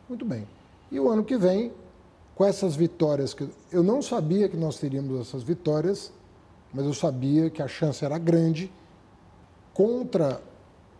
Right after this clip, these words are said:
o que as pessoas, o que as pessoas em geral diziam, inclusive os juristas diziam, vão perder. Bom, vão perder, deu nove a zero no S T J, né?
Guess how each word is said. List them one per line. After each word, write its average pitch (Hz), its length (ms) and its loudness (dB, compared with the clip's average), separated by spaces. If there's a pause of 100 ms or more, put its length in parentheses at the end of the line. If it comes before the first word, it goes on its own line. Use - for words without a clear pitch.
(120)
o 143 120 -2
que 165 140 0
as 139 100 0
pessoas, 156 380 -6 (260)
o 120 60 -12
que 151 100 -4
as 139 80 -2
pessoas 135 320 -6
em 139 100 -4
geral 139 280 -2
diziam, 160 400 0
inclusive 139 340 -2
os 139 60 -4
juristas 131 500 -2
diziam, 151 380 -4 (320)
vão 139 200 2
perder. 165 520 2 (680)
Bom, 160 280 2 (440)
vão 170 180 2
perder, 175 440 4
deu 240 160 2
nove 226 260 2
a 214 80 0
zero 170 320 2
no 190 120 0
S - 120 -4
T 233 120 -4
J, 123 360 -6
né? 123 120 -12